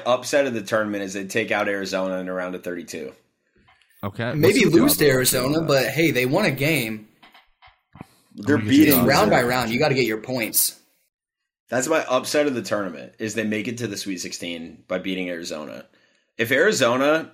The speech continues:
Speaker 1: loses to Princeton somehow, it's a lock.
Speaker 2: All right, you're gonna put your money where your mouth is on this one? Utah State
Speaker 1: It's
Speaker 2: making
Speaker 1: already
Speaker 2: it
Speaker 1: on
Speaker 2: to
Speaker 1: it.
Speaker 2: the Sweet sixteen?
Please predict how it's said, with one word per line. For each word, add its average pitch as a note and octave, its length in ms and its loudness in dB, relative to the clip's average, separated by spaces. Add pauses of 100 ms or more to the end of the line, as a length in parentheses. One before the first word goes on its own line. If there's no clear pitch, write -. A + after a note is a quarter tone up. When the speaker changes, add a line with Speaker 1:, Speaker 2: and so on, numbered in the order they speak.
Speaker 1:
loses B2 460 0
to A2 60 -8
Princeton B2 800 -4
somehow, G#2+ 840 -2 (260)
it's A#2 160 -6
a A2+ 40 2
lock. E2 540 -8 (2500)
Speaker 2:
All G2 80 -2
right, F#2 80 -4
you're F#2+ 100 -4
gonna C#3 120 2
put D3 140 2
your C#3 80 2
money G#2 220 0
where A2 100 2
your F#2 100 0
mouth E2+ 240 -6
is G#2+ 120 -6
on G#2+ 100 -4
this G#2+ 180 -8
one? A#2 180 -8
Utah G2+ 280 -6
State F#2+ 340 -8
Speaker 1:
It's E2+ 260 -4
Speaker 2:
making - 20 4
Speaker 1:
already D#3 180 4
Speaker 2:
it - 20 0
Speaker 1:
on D3 220 2
Speaker 2:
to F2+ 240 -4
Speaker 1:
it. F2+ 60 -12
Speaker 2:
the D#2+ 100 -10
Sweet F2 240 -10
sixteen? F2 500 -8